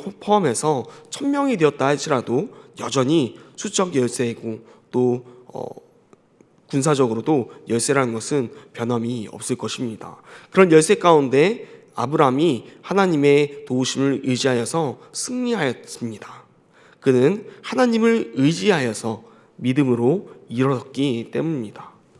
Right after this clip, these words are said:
그가 두려워하지 않고 나아갈 때 하나님은 그에게 승리를 베풀어 주시고 동맹군들의 마음도 움직여 주신 것입니다. 즉, 숫자가 중요한 것이 아니라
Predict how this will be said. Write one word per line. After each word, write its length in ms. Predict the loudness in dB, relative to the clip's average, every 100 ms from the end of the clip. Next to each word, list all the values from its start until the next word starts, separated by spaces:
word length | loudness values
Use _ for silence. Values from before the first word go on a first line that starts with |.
| -20 -20 -20 -6
그가 420 | 2 4 4 4
두려워하지 340 | 2 4 4 2
않고 260 | 0 -2
나아갈 400 | -4 -2 -4 -6
때 400 | -4 0 0 -2 -12 -10
하나님은 640 | 0 2 4 4 2 0 -10 -12
그에게 320 | -2 0 0
승리를 440 | -2 -2 -2 2 2
베풀어 320 | 2 0 -2
주시고 540 | -2 -6 -2 0 0 -4 -20 -14
동맹군들의 580 | -4 0 2 0 -2 -2
마음도 580 | -4 -8 -4 -2 -2 -8 -20 -6
움직여 640 | -4 -4 -6 -6 -6 -10
주신 300 | -10 -8 -8
것입니다. 680 | -6 -8 -8 -10 -10 -16 -20 _ _ -20 -20 -20 -6
즉, 360 | -2 -2 -6 -6
숫자가 500 | -4 2 2 4 0
중요한 340 | 2 0 2
것이 200 | 0 -2
아니라 420 | -4 -4 -6 -6